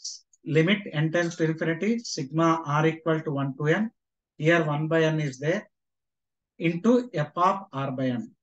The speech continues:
This model is very, very important with respect to J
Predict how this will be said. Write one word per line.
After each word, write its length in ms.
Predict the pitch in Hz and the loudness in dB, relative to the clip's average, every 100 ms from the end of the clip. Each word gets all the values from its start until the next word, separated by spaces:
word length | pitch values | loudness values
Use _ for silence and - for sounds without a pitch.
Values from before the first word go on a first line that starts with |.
| - | -18
This 320 | 127 185 185 | -2 -2 0
model 460 | 170 165 175 208 - | 0 2 2 0 -2
is 180 | 160 135 120 110 | -6 -4 -6 0
very, 240 | 143 180 | 4 4
very 180 | 185 180 | 4 2
important 600 | 160 147 151 147 175 208 - _ _ _ _ | 0 0 -4 -2 -2 -4 -8 _ _ _ _
with 140 | 135 131 | -8 -4
respect 560 | 139 135 - 170 - | -4 -2 0 0 0
to 160 | 196 208 | 0 0
J 40 | 120 | 2